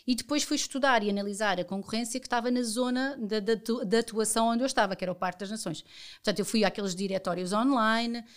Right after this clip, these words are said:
fui, fui, fui, telefonei para, para, para algumas escolas, fiz cliente mistério, perceber como é que era o atendimento, como é que mandavam o es-, o pressário, como é que faziam o regulamento. Portanto, isto não é vergonha nenhuma, nós podemos fazer, são ferramentas que nós temos na nossa, na nossa mão, e, portanto, é uma forma também de nós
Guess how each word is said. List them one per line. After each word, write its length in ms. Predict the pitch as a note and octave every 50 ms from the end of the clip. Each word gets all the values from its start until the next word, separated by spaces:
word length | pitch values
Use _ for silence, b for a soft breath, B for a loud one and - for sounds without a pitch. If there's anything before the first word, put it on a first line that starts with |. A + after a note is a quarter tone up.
| b b b b
fui, 300 | b - - D4+ D#4+ C4+
fui, 300 | C4 A3+ - - D#4 D4
fui, 480 | - - - - - - C4+ - -
telefonei 480 | - - - - - C4+ B3+ A#3 A3+ A3
para, 320 | A3+ A3+ A3 A3+ A3 A3+
para, 260 | A3+ - - G#3 G#3 G3+
para 160 | - G#3 G3+
algumas 320 | G3 F#3+ G3 G3+ G#3+ G#3+
escolas, 440 | - - - B3 A3+ A3 G#3+ A3+ A3
fiz 200 | - A3+ - -
cliente 420 | - - F3 F3+ F#3 F3+ F3+ -
mistério, 480 | A3 A3+ A3+ - - A3+ A3 G#3+ G#3 G#3+
perceber 300 | G3+ - - - F#3 F#3+
como 160 | F3+ G3 F#3+
é 20 | F3+
que 80 | -
era 120 | F#3+ F3+ F3+
o 20 |
atendimento, 680 | F#3 F3+ G#3 G3 G3 A3+ B3 A#3 A3+ A3 G#3+ G#3 - -
como 140 | - A3
é 40 | G#3+
que 140 | G#3+ - -
mandavam 460 | F#3+ F#3+ F#3 F#3+ F#3 F#3 E3+ F3+ G3 G#3
o 40 |
es-, 140 | G#3 - - -
o 180 | A#3 - A#3+
pressário, 480 | F#3+ - - - - A3+ G#3+ G#3 G3+ G3+
como 120 | G3+ G#3
é 60 | G3
que 60 | F3+ -
faziam 240 | F#3 D#3+ F3 E3+
o 40 | E3+
regulamento. 580 | E3+ - F#3+ G#3 G#3+ A3+ A#3+ A3+ A3 G#3+ A3 - B B B B B
Portanto, 180 | B A3 G#3+ -
isto 260 | - C4 C4+ - - C4+
não 60 | C4
é 60 | C4
vergonha 400 | A#3+ B3 A#3+ A3 B3+ B3 A#3+ A#3+
nenhuma, 240 | A3+ A3+ A#3 A#3 A3+
nós 160 | A3 G#3+ G#3+
podemos 260 | - A#3 A#3+ B3+ B3+
fazer, 340 | - - G#3 F#3 F#3+ G3 G#3
são 160 | G3+ - A3+
ferramentas 420 | A3 - - G3+ G3+ G3+ G3+ G3 -
que 60 | G#3
nós 140 | G3 F#3+ -
temos 240 | - A3+ A#3 - b b b b b b
na 120 | b G3+ G3+
nossa, 560 | G#3 G#3 G#3 G#3 G#3 - G#3 G3 G3 G3 G3
na 280 | F#3+ F#3+ F#3 F#3 F#3 F#3
nossa 260 | F#3 F#3 F3+ - F#3
mão, 340 | E3+ E3 E3 F3 F#3+ G#3+ A3+ b b b b b b
e, 80 | b G#3+
portanto, 220 | - A3+ A#3 A#3
é 40 | A3
uma 140 | A3 A3+ A3
forma 360 | A3 - A3 A3+ B3 B3+ A#3+
também 280 | - A3 A3 G#3+ A3
de 140 | G#3 G#3 G#3+
nós 340 | G#3 G3+ G3+ G3 F#3+ F#3 -